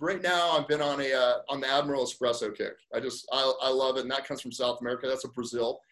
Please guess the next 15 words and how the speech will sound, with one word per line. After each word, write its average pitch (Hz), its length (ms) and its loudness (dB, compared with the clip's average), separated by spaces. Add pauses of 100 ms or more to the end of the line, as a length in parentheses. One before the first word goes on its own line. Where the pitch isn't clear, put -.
(320)
And, 123 320 0
uh, 120 280 4
I've 123 120 0
been 147 100 2
all 135 160 2
over 202 160 2
that, 156 220 6
but 160 160 2 (260)
in 170 80 0
about 190 220 4
two 202 180 0
weeks, 226 220 2
I'll 190 160 2
be 175 80 6
like, 170 100 -2